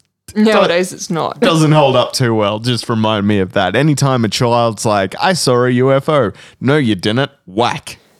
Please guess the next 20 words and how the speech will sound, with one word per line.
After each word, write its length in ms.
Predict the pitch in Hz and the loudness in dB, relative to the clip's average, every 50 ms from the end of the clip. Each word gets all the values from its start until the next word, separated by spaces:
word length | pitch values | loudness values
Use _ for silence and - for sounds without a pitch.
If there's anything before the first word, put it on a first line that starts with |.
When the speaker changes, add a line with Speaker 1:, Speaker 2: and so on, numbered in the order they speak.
| _ _ - | _ _ -2
Speaker 1:
Missus 400 | 220 240 247 - 294 269 254 220 | -2 -2 0 0 -4 -4 -4 -4
D. 320 | 196 185 190 214 233 240 | -2 -2 0 0 0 -2
Branson 680 | 233 240 - 175 180 170 170 185 - - 220 302 330 320 | -4 -4 -2 -2 -2 0 -2 -4 -6 -4 -6 -4 -4 -4
reported 500 | 254 214 - - 190 190 190 208 226 214 | -4 -6 -4 -4 -2 -2 -2 -2 -2 -4
that 120 | - - | -4 -4
she 220 | - - 214 214 226 | -4 -4 -4 -4 -6
thought 340 | - - 190 185 185 - - | -4 -2 0 0 0 -2 -2
the 140 | 190 175 | -6 -4
object 460 | - - 170 165 165 165 170 170 - - | -2 -4 -2 -2 -2 -4 -4 -4 -8 -10
looked 180 | 165 - - - | -10 -10 -8 -6
a 80 | - - | -6 -6
lot 580 | 156 - 160 165 175 202 233 - - _ - | -4 -4 -2 0 0 0 0 -2 -6 _ -4
like 220 | 208 190 202 - - | -4 -4 -4 -2 -2
little 220 | 190 190 233 262 | 0 2 2 0
ships 420 | - - - 208 - - - - | 0 -2 -2 -2 -4 -4 -8 -14
flocking 480 | - - - 180 170 - - 208 202 175 | -14 -10 -6 -6 -6 -4 -2 -4 -2 -2
around 340 | - 170 165 156 160 160 156 | -2 -2 -2 -2 -2 -4 -6
a 40 | - | -4
bigger 260 | - 123 117 - 87 | -4 -6 -4 -4 -4
one. 260 | 85 85 78 - | -4 -4 -6 -6